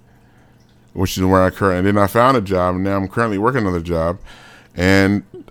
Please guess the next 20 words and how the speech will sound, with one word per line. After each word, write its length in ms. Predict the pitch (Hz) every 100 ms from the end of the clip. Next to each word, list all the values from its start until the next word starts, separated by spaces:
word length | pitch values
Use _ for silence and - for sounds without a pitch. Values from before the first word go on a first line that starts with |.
| -
I 120 | 92
am 200 | 92 92
not 240 | 92 90
gonna 300 | 92 95 95
James 460 | 87 76 104 110 104
Gunn 200 | 117 143
myself. 500 | 113 92 90 82 -
I'm 60 |
not 80 | 85
gonna 160 | 92 98
say 140 | 104
anything 320 | 110 117 120
about 280 | 113 123 131
it. 120 | 92 - _ _ _ _ _ _ _ _ _ _ - 233 _ _ _ _ _ -
I 120 | 73
don't, 300 | 85 90 92
I 80 | 90
don't 160 | 92 101
want 160 | 95
people 500 | 104 101 101 95 101